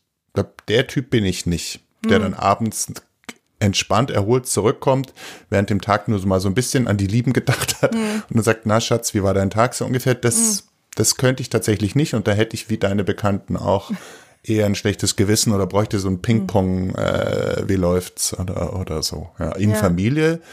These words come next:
Speaker 1: klar. Ja. Also das, wir sind hier eher, also wir haben hier schon auch so Drinnis oder, äh, unser Sohn hat mal, als er klein war, gesagt,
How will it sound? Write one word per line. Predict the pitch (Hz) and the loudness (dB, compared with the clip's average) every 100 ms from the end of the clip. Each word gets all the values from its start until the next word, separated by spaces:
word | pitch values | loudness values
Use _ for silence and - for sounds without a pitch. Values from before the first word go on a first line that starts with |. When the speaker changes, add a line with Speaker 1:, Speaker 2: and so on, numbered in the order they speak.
| - - _ | -20 -20 _
Speaker 1:
klar. | - 107 127 85 _ _ - | -2 0 0 -2 _ _ -6
Ja. | 85 90 - _ _ | -4 -4 -8 _ _
Also | - 85 85 | -4 -2 0
das, | 90 - - - - - - - - - - _ _ _ _ _ _ _ _ | 0 -2 -6 -12 -20 -20 -20 -20 -20 -20 -20 _ _ _ _ _ _ _ _
wir | 95 | -2
sind | 87 98 | 0 0
hier | - 95 | 2 0
eher, | 92 87 85 82 78 - - | 2 2 2 0 -4 -12 -8
also | 85 80 80 76 - _ _ _ - | -6 -4 -6 -8 -12 _ _ _ -14
wir | 78 | -8
haben | 87 | -2
hier | 101 | 0
schon | - - | 0 -2
auch | 120 | -2
so | - | 0
Drinnis | 110 113 120 95 82 - | 0 2 2 0 -4 -10
oder, | - 87 78 78 82 | -6 -2 0 -2 -4
äh, | 87 78 80 82 _ _ _ _ - | -6 -6 -6 -12 _ _ _ _ -8
unser | 85 80 | -4 -2
Sohn | 76 82 95 | -2 0 0
hat | 92 - | 0 0
mal, | 82 | -2
als | 82 | -2
er | 82 | -4
klein | - 82 87 | -2 0 0
war, | 90 | 0
gesagt, | 87 90 87 | 0 -2 -2